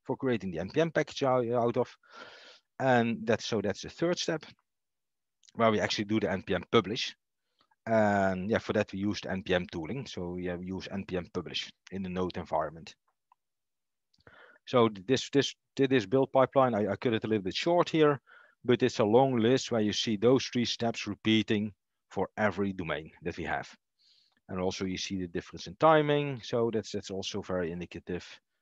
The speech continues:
how everything went. This is actually quite a long step. As you can, can see that even one, they took, uh, twenty-two minutes. Um,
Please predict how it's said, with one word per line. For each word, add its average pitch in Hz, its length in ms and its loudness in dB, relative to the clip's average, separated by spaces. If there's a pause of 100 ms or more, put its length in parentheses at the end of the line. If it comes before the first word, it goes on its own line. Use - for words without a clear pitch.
(200)
how 87 200 -4
everything 80 380 -8
went. 80 380 -8 (1200)
This 107 180 0
is - 100 -6
actually 104 300 -6
quite 104 300 -2
a 98 40 -4
long 95 220 -4
step. - 260 -10 (600)
As - 120 -14
you 95 40 -10
can, 90 160 -8
can 85 180 -8
see 92 240 -8
that 85 140 -8
even 90 280 -10
one, 92 240 -4 (720)
they 98 140 -6 (100)
took, 110 140 -6 (120)
uh, 92 160 -2
twenty-two 90 320 -8
minutes. 80 340 -8 (3000)
Um, 127 840 8